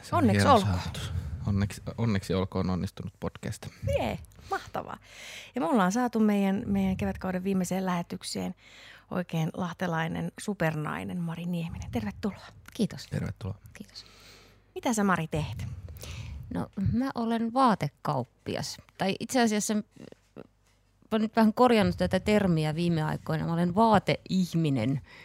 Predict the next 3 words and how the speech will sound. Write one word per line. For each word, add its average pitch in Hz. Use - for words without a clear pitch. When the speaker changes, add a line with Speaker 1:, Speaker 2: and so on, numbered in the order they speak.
Speaker 3:
ollut 170
siitä 165
asti, 156